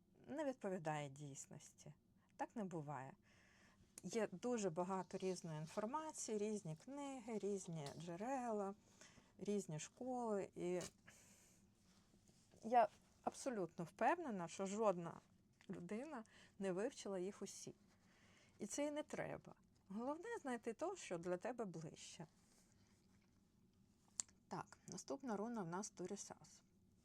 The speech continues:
Турісас у нас пишеться ось так. Тобто її прапорець,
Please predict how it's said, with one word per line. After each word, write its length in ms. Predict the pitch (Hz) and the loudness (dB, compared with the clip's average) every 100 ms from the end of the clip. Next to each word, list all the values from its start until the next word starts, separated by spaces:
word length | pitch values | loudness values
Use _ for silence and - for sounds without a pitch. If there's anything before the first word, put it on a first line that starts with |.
| - - - - - - - - - - | -20 -20 -20 -20 -20 -20 -20 -20 -20 -18
Турісас 600 | - 170 185 - 370 349 - | -6 -2 0 2 0 0 -4
у 40 | |
нас 520 | 190 269 277 - - - - - - - - - - - - - - - - - - - - - - - - - - | -4 -6 -8 -10 -10 -12 -20 -20 -20 -20 -20 -20 -20 -20 -20 -20 -20 -20 -20 -20 -20 -20 -20 -20 -20 -20 -20 -20 -8
пишеться 720 | 196 226 - 277 - - 240 254 - - - - - - - - | -4 -4 -6 -12 -10 -10 -8 -10 -12 -20 -20 -20 -20 -20 -20 -6
ось 260 | 208 214 - - | -2 -2 -4 -6
так. 340 | - - - - | -8 -8 -14 -16
Тобто 360 | - - - | -16 -12 -8
її 360 | 139 139 147 151 - - - - - - - - - - - - - - - | -6 -4 -4 -6 -10 -20 -20 -20 -20 -20 -20 -20 -20 -20 -20 -20 -20 -20 -18
прапорець, 600 | - - - 302 349 - | -18 -6 2 2 2 -4